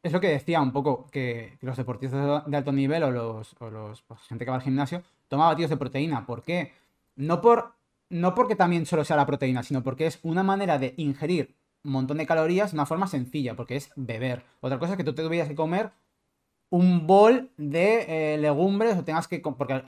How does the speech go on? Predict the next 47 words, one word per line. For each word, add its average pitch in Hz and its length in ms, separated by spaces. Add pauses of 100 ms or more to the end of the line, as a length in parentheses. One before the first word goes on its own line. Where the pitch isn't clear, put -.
llega 139 220
un 151 60
momento 170 220
en 185 80
el 143 60
que 131 100 (140)
tú 151 140
puedes 170 200
in-, 151 260
necesitar 151 760 (180)
un 143 100
montón 151 320
de 147 80
calorías 147 460
porque 120 320
eres, 139 180
yo 135 100
qué 131 60
sé, - 160
Cristiano 139 440
Ronaldo 120 460 (220)
y 139 140
tienes 147 340 (180)
tres 139 200
entrenamientos 160 580
de 151 380
fútbol, 185 520 (380)
eh, 151 180
al 139 180
día. 131 360
No 131 140
sé, 123 100
me 104 60
estoy 123 180
exagerando, 117 500
¿vale? 127 300
Y 131 80
tú 131 160
necesitas 160 500 (160)
cinco 156 260
mil, 175 220
seis 175 220
mil 175 180
kilocalorías 151 480
en 151 60
un 135 100
día. 127 240